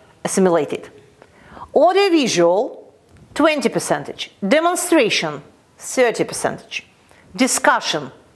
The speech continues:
fifty. Look, zero when we conduct the lecture and fifty when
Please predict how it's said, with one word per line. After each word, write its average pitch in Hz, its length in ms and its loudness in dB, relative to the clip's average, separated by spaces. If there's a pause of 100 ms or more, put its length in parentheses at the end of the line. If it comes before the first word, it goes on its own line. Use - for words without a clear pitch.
(100)
fifty. - 720 0 (180)
Look, 269 340 0
zero 247 440 2
when 208 260 0
we 196 60 0
conduct 190 340 -2
the 160 180 -6
lecture 170 460 -2 (340)
and 233 280 0 (460)
fifty 339 680 0
when 214 420 2